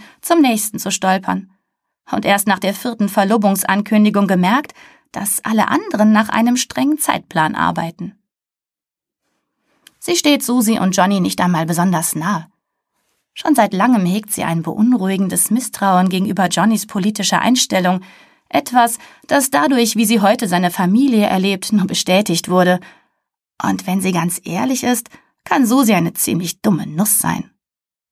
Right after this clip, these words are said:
Trotzdem verspürt Cat einen Stich, weil sich die beiden auf einem Weg befinden, auf dem sie ihnen nicht folgen kann. Sie vermutet, dass sie deshalb zur Hochzeit gekommen ist.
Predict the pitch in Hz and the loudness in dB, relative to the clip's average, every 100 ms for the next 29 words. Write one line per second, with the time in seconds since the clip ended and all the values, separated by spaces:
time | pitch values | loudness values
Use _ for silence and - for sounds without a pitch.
0 | _ _ _ _ - - 247 - 294 285 | _ _ _ _ -20 -10 -8 -4 0 2
1 | 277 - - _ - 269 - 294 294 - | 2 -4 -20 _ -8 -6 -2 2 0 0
2 | 285 285 262 277 277 - - - - - | -2 0 2 2 0 -2 -4 -6 -10 -20
3 | _ _ _ - 240 233 226 247 190 214 | _ _ _ -4 0 0 2 2 4 4
4 | 277 262 - 208 - 202 202 180 233 - | 4 2 4 0 0 0 0 0 -4 -6
5 | 220 240 233 233 233 226 _ _ _ _ | -4 0 0 2 0 -2 _ _ _ _
6 | - 214 - 208 202 208 202 202 208 - | -4 -2 0 2 2 2 2 2 0 -4
7 | 214 185 170 - 175 185 - _ _ _ | -4 -2 -2 -4 -6 -6 -12 _ _ _
8 | _ _ _ _ _ _ _ _ - 233 | _ _ _ _ _ _ _ _ -4 -2
9 | 226 214 202 220 202 - - 214 202 214 | 4 4 4 0 0 -2 0 0 2 2
10 | 170 - 180 180 - 180 - 185 175 175 | 0 -2 -4 -6 -6 -8 -6 -8 -6 -6
11 | 190 196 - | -6 -10 -16